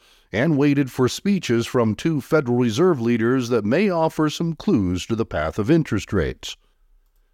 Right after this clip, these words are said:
Fed Governors Adriana Kugler and Michelle Bowman are scheduled to speak at separate events Wednesday, just a few days after the central bank's Fed Chair Jerome Powell expressed caution over moving too soon on rate cuts in an interview on sixty Minutes.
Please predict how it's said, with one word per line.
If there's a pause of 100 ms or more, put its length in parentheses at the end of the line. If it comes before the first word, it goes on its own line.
(120)
Fed
Governors
Adriana
Kugler
and
Michelle
Bowman
are
scheduled
to
speak
at
separate
events
Wednesday, (340)
just
a
few
days
after
the
central
bank's
Fed
Chair
Jerome
Powell
expressed
caution
over
moving
too
soon
on
rate
cuts
in
an
interview
on
sixty
Minutes.